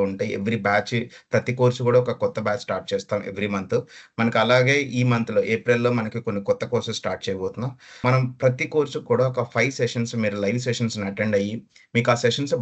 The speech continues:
బాగా అనిపించి, మీకు ఏమైనా డౌట్స్ ఉంటే మన ట్రైనర్ తోటి, మెంటర్స్ తోటి and నాతోటి కూడా డైరెక్ట్గా మాట్లాడి, మీకు ఏమైనా డౌట్స్ ఉంటే క్లారిఫై చేసుకొని, మీకు అంతా నచ్చిన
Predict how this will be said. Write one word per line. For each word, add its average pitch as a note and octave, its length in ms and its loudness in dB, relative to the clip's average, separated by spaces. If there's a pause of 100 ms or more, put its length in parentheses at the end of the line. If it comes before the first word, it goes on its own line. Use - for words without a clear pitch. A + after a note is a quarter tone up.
బాగా A#2 200 2 (100)
అనిపించి, A2+ 520 -2 (260)
మీకు G#2+ 200 -2
ఏమైనా A2 260 0
డౌట్స్ G#2 280 2
ఉంటే A2+ 160 0 (100)
మన G#2 200 -2
ట్రైనర్ G2+ 320 0
తోటి, G2+ 220 0 (120)
మెంటర్స్ G2 360 0
తోటి G2+ 300 0
and G2+ 240 0
నాతోటి G#2 400 0
కూడా G#2 180 2
డైరెక్ట్గా G2+ 400 0
మాట్లాడి, G2+ 420 0
మీకు G2+ 140 -4
ఏమైనా G2+ 200 0
డౌట్స్ G#2 300 0
ఉంటే G#2 160 -2 (100)
క్లారిఫై G2+ 340 0 (100)
చేసుకొని, G2+ 400 -2 (400)
మీకు C3 180 4
అంతా D3+ 140 4 (100)
నచ్చిన D3 240 -2